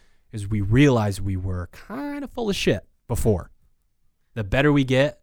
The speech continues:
another thing we can let go of. We get better and better and better, and we're like, "Man, I was positive that this was so-and-so's fault.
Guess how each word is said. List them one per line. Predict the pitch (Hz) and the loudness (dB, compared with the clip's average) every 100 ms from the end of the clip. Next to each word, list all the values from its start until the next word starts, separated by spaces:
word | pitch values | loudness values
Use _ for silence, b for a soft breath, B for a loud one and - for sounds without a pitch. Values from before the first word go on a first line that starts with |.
| _ | _
another | 120 110 113 110 | -8 -4 -2 -2
thing | 113 104 | -2 -4
we | 101 | -4
can | 98 | -4
let | 92 | -6
go | 90 87 | -8 -14
of. | - _ | -16 _
We | 104 | -18
get | 98 98 | -14 -12
better | 107 107 | -8 -8
and | 104 | -6
better | 110 104 | -6 -8
and | 95 | -4
better, | 131 151 160 - _ - | -2 0 -2 -6 _ -12
and | 101 | -6
we're | 101 | -2
like, | 98 98 - - _ - | -2 -2 -6 -18 _ -14
"Man, | 107 98 | -10 -2
I | 143 | 0
was | 123 | 0
positive | - 123 131 135 113 101 90 90 | -2 4 6 6 2 -2 -4 -6
that | 92 | -10
this | 107 - | -8 -6
was | 90 | -6
so-and-so's | - 113 95 - 80 - | -2 0 0 -4 -12 -14
fault. | 76 - | -16 -20